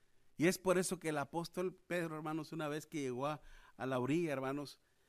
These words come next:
él tuvo esa, esa, esa condición. Cayó de rodillas ante Jesús diciendo, "Apártate de mí, Señor, porque soy hombre, un hombre pecador".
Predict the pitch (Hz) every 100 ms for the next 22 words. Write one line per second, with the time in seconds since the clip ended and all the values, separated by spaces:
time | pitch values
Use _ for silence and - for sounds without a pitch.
0 | _ - 127 131 143 143 143 139 - 135
1 | 117 123 131 151 - 135 151 131 131 123
2 | 113 - 127 139 - _ - _ - 127
3 | 123 160 160 147 139 165 143 147 127 123
4 | 127 156 156 143 156 151 143 - 165 156
5 | - 143 139 135 143 151 151 147 160 147
6 | - - - - - - - 123 123 -
7 | 120 117 120 113 110 95 92 _ _ _
8 | _ _ _ _ _ _ _ _ - 127
9 | 117 107 - 87 - 85 73 -